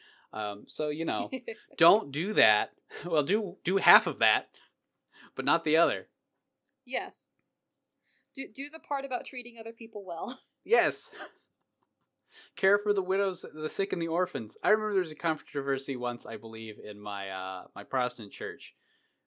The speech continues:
Speaker 1: where for some reason they, like, didn't wanna do a fund that was, like, literally for, for, for, like, uh, for, like, a local widow. And a lot of people were like, "Look, it literally says two things, like, widows and orphans, dude." <laughs>
Speaker 2: Yeah.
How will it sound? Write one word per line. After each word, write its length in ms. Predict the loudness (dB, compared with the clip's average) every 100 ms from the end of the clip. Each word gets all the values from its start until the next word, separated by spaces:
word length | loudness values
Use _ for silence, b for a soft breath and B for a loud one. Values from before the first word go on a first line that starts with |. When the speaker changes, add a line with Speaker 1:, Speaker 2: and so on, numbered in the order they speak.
| _
Speaker 1:
where 420 | -6 -4 -4 -6 -8
for 100 | -8
some 240 | 0 0
reason 720 | 2 -2 0 -2 -2 -8 -10 -18 _ _ _ _ _ _ _ _ _
they, 260 | -12 -8 -6
like, 440 | -4 -6 -8 -16 _ _ _ _ _ _ _ _ _ -20 -8
didn't 300 | -4 -4 -4
wanna 200 | -2 -2
do 200 | -2 -2
a 80 | -2
fund 360 | 0 0 0
that 60 | -6
was, 140 | -6
like, 160 | -6 -4
literally 480 | -4 -2 -4 -6 -10
for, 500 | -6 -4 -4 -6 -8
for, 220 | -6 -6 -8 -14
for, 120 | -8
like, 280 | -4 -4 -6
uh, 540 | -6 -4 -2 -4 -6 -8 -14
for, 120 | -8
like, 160 | -6 -4
a 40 |
local 440 | -2 -2 -2 -4 -2
widow. 400 | -4 -4 -6 -8
And 160 | -8
a 60 | -4
lot 300 | 0 0 0
of 80 | 0
people 200 | 0 0
were 60 |
like, 100 | -4 B B
"Look, 160 | 8 10
it 100 | 2
literally 500 | 8 8 8 6 6
says 320 | 8 8 6
two 240 | 4 4
things, 420 | 6 6 6 4 -4
like, 160 | -4
widows 460 | -2 10 10 10 6
and 100 | 0
orphans, 580 | 6 6 6 0 -2 -6
dude." 380 | -4 -4 -4 2
<laughs> 580 | 4 4 0 -10 _ _
Speaker 2:
Yeah. 300 | 0 0